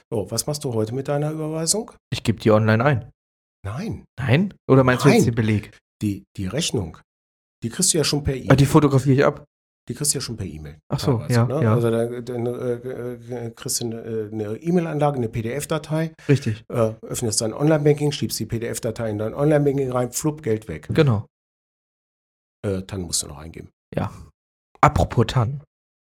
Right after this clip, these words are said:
Speaker 2: Früher gab's tan-Listen.
Speaker 1: Ja, zum Abstreichen gibt's heute noch.
Speaker 2: Wie, die gibt's heute noch?
Speaker 1: Ja, ich hab noch eine tan-Liste.
Speaker 2: Was?
Speaker 1: Ja, für mein Depot.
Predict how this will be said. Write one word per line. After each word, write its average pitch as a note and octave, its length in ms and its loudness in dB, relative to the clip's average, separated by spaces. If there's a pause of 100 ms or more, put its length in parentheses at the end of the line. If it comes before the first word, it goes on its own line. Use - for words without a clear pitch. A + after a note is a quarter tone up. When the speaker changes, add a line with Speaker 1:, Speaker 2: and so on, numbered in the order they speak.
(360)
Speaker 2:
Früher A#2+ 260 6
gab's A2+ 380 0 (460)
tan-Listen. A2+ 880 0 (840)
Speaker 1:
Ja, C#3+ 120 6
zum C3+ 140 -2
Abstreichen G#2 420 -4
gibt's - 160 -6
heute C3+ 200 -6
noch. F2 180 -12 (1040)
Speaker 2:
Wie, C3+ 120 6
die B2+ 80 6
gibt's A2+ 280 4
heute A#2 240 4
noch? A#2 400 4
Speaker 1:
Ja, B3+ 80 10
ich D3 100 4
hab D#3 120 -2
noch C#3+ 100 4
eine B2 120 0
tan-Liste. F#2 500 -6 (180)
Speaker 2:
Was? E3+ 560 2
Speaker 1:
Ja, F3+ 140 4
für - 120 0
mein A#2 180 4
Depot. A2+ 380 -2